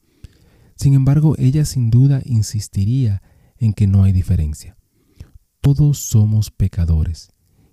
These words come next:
que necesitamos el poder salvador de Dios.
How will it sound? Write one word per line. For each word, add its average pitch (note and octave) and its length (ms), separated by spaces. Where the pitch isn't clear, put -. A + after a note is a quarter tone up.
que G2+ 120
necesitamos G2+ 920
el E2+ 160
poder F2 400
salvador F#2 880
de E2 140
Dios. F2+ 420